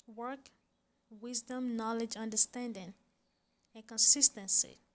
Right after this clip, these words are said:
are best friend. And they are not alike. They're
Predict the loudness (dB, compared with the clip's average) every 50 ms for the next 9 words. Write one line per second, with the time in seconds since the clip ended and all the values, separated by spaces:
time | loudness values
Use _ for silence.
0 | _ _ _ _ _ -20 -20 -20 _ -6 -4 -2 -2 -2 -4 -10 -16 -16 -16 -18
1 | -20 -20 _ _ _ _ _ _ _ _ _ _ _ _ _ _ _ _ _ _
2 | _ _ _ _ _ _ _ _ _ _ _ _ _ _ _ _ _ _ _ _
3 | _ _ _ _ -14 -10 -8 -6 -4 -2 -2 0 0 0 0 2 2 4 2 2
4 | 2 0 -2 -2 -2 -2 -2 -4 -8 _ -18 -20 _ _ _ _ _ _ _ _
5 | _ _ _ _ _ _ _ _ _ _ _ _ -20 -18 -18